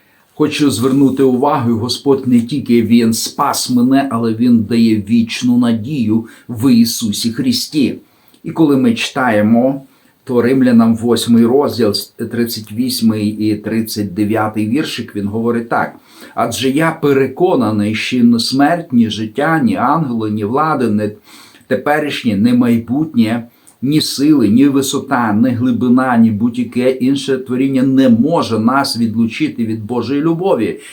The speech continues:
яка в Ісусі Христі, нашому Господу». І так, перше ми говорили, що народжений, щоб бути спасений. Народжений, щоб мати надію.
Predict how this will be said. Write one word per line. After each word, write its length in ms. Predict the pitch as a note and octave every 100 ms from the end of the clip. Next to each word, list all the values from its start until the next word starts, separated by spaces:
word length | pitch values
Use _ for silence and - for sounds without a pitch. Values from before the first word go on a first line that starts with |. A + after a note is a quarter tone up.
| -
яка 260 | G2+ G2+ C#3
в 160 | - -
Ісусі 540 | B2 A#2 C3+ A#2 B2
Христі, 680 | A#2+ B2+ - - C#3 C#3+ - - -
нашому 480 | A#2 A2+ A2+ A#2
Господу». 520 | A2 A#2+ - - E2+ F2
І 100 | G2+
так, 300 | C#3 C#3 -
перше 340 | C#3+ - A#2+
ми 100 | A2
говорили, 560 | A2 G#2 A#2 C#3+ A#2 G2+
що 240 | - - - - - -
народжений, 600 | G2+ A#2+ D#3+ A#2 G#2+ G2+
щоб 300 | G2 G#2+ G2+
бути 200 | G#2 A#2
спасений. 720 | A2+ - B2 - D3 A#2 E2+ - _ _ _ _ _ A2
Народжений, 640 | - F3+ G3 C3 C3 G#2+
щоб 420 | - C#3+ A#2+ C3
мати 720 | C3+ D#3 D#3+ C#3+ - G#2+ G#2+ - _ _
надію. 1000 | A#2 C3+ C3+ A#2+ G2 D3 E3+ G#2 F#2 F2+